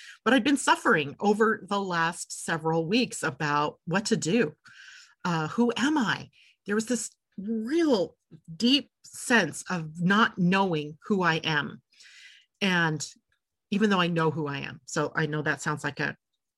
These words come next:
a conundrum, and it really is, but,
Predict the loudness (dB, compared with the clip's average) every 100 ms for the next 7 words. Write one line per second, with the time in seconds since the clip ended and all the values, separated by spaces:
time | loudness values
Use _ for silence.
0 | _ _ _ _ -8 -8 -4 0 2 2
1 | 0 -4 -6 -4 -4 0 0 0 0 0
2 | -2 -4 -2 -2